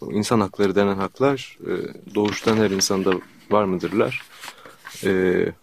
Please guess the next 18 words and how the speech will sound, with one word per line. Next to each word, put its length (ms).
yoksa 320
insanlar 460
verilirler 500
mi? 180
Yani 260
doğru 260
anladıysam 540
siz, 440
e, 40
insan 240
haklarının 520
doğuştan 500
her 140
insanda 380
olan 220
haklar 280
olduğunu 360
söylüyordunuz. 720